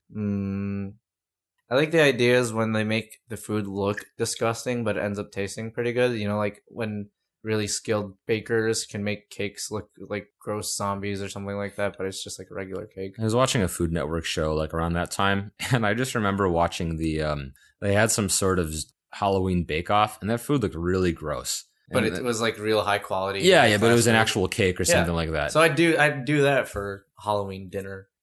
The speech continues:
Speaker 2: Like cakes?
Speaker 1: Yeah.
Speaker 2: Just a straight sweet
Speaker 1: Yeah,
Speaker 2: fest?
Speaker 1: yeah, it's still s-, sweets, but it looks disgusting.
Speaker 2: Yeah, I'd go for that. I'm
Speaker 1: Mm-hmm.
Speaker 2: all into sweets. Like, I'll, I'll take sweets any day,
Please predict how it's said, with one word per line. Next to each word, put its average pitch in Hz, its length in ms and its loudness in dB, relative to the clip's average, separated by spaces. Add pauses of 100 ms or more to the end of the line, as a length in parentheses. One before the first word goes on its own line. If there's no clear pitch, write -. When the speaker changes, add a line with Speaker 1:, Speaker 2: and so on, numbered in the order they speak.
(140)
Speaker 2:
Like 87 180 0
cakes? - 500 -2
Speaker 1:
Yeah. 107 300 -4
Speaker 2:
Just - 160 -2
a 90 80 0
straight 90 420 2
sweet 85 400 0
Speaker 1:
Yeah, - 120 4
Speaker 2:
fest? 117 100 6
Speaker 1:
yeah, 117 180 4
it's - 120 -4
still 160 200 2
s-, - 280 -4
sweets, 123 400 -6
but 110 260 -2
it 113 200 -4 (100)
looks 107 340 -6
disgusting. - 720 -10
Speaker 2:
Yeah, 131 240 2 (160)
I'd 151 160 2
go 92 100 4
for 80 200 -4
that. 78 220 0 (120)
I'm 98 120 0
Speaker 1:
Mm-hmm. 117 80 6
Speaker 2:
all 110 180 6
into 76 180 0
sweets. - 640 -6
Like, 76 240 -8
I'll, 95 160 2 (120)
I'll 104 120 2
take 95 240 -2
sweets - 360 -2
any 80 200 -2
day, 78 340 -4